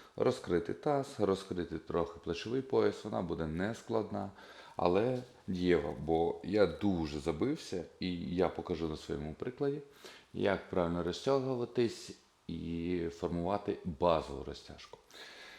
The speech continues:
Отже, ми починаємо з дихання. Сьогодні у нас практика п'ята. І виходить, на шостій практиці ще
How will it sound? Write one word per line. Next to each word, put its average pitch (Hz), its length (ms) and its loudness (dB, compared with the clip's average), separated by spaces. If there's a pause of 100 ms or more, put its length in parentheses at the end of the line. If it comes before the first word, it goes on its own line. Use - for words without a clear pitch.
(460)
Отже, 80 340 8 (1000)
ми 104 340 6
починаємо 92 640 2
з 73 80 -8
дихання. 117 460 -2 (560)
Сьогодні 82 460 4
у 80 40 -2
нас 78 220 -4
практика 135 520 0
п'ята. 85 600 -2 (420)
І 90 140 0
виходить, 87 480 2
на 82 80 0
шостій 87 340 -2
практиці - 500 -4
ще - 340 -4